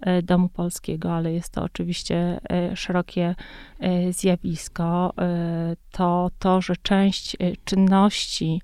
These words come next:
y, które wcześniej były zarezerwowane wyłącznie dla domu, my teraz przenosimy na zewnątrz, a z kolei to, y, zewnętrzne wchodzi nam do domu. Socjologowie określają to tak, że nasz dom staje się porowaty,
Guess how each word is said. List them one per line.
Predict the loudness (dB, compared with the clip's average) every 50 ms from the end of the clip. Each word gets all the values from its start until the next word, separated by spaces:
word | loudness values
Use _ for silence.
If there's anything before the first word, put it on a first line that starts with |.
| -6 -12 -18 -18 -20 -20 -20 -10 -4 -4
y, | -4 -2
które | -2 -2 -2 -2 -2 -4
wcześniej | 0 0 2 4 6 6 6
były | 6 4 2
zarezerwowane | 2 2 2 0 0 0 2 2 2 2 0 0 0 0 0 0 -2 -2 -2
wyłącznie | 0 0 2 4 4 2 2 0 0 0 -2 0
dla | 0 -2 -2
domu, | -2 -2 -2 -2 0 0 2
my | 0 0
teraz | 0 -2 -4 -4 -4 -8
przenosimy | -12 -10 -4 0 2 2 2 0 0 2 2 2 4
na | 2 2 2
zewnątrz, | 2 2 0 0 -2 -4 -4 -4 -6 -8 -6 -4 -2
a | 0 0 0 -2 -4 -4
z | -4 -2
kolei | 0 2 2 2 2 2
to, | 0 0 0 0 0 -4 -8 -14 -14 -16 -10 -2 0
y, | 2 2 4
zewnętrzne | 6 6 6 6 6 6 8 8 6 6 4 0 -4 -2
wchodzi | 0 0 2 4 4 4 4 4
nam | 2 4 2 2
do | 0 -2 -4
domu. | -2 0 0 0 0 0 -2
Socjologowie | -2 -4 -4 -2 0 0 2 2 2 2 2 2 4 2
określają | 2 0 0 -2 0 2 4 4 4 4
to | 2 0
tak, | 0 0 0 2
że | 2 2 2
nasz | 4 2 2 0 0
dom | 0 2 2 2
staje | 2 2 0 2 2 2 0
się | 0 -2 -2
porowaty, | 0 2 4 4 4 4 4 4 4 4 4 2 -2 -6 -8